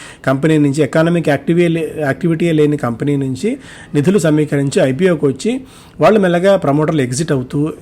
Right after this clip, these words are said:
ఎగ్జిట్ అయ్యారు. ఈ ఎగ్జిట్ అవ్వడం వల్ల ప్రమోటర్లకు దాదాపు నూట ఇరవై మూడు కోట్ల రూపాయల లాభాన్ని, కంపెనీకి దాదాపు పద్దెనిమిది వే-, పద్దెనిమిది కోట్ల రూపాయల లాభాన్ని సొమ్ము చేసుకున్నట్టు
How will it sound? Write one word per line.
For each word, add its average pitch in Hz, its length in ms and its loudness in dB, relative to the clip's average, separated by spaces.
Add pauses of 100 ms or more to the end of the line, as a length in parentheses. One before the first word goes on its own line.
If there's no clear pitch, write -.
ఎగ్జిట్ 147 280 -2
అయ్యారు. 117 260 -4
ఈ 131 60 2
ఎగ్జిట్ 143 300 0
అవ్వడం 170 220 2
వల్ల 175 160 0
ప్రమోటర్లకు 180 520 0
దాదాపు 143 320 0
నూట 139 160 -2
ఇరవై 143 200 -2
మూడు 143 180 0
కోట్ల 147 260 -2
రూపాయల 147 300 0
లాభాన్ని, 151 520 -2 (420)
కంపెనీకి 208 400 4
దాదాపు 165 300 2
పద్దెనిమిది 151 480 0
వే-, 156 100 4
పద్దెనిమిది 151 460 0
కోట్ల 156 260 0
రూపాయల 147 300 2
లాభాన్ని 131 400 0
సొమ్ము 147 220 0
చేసుకున్నట్టు 143 680 0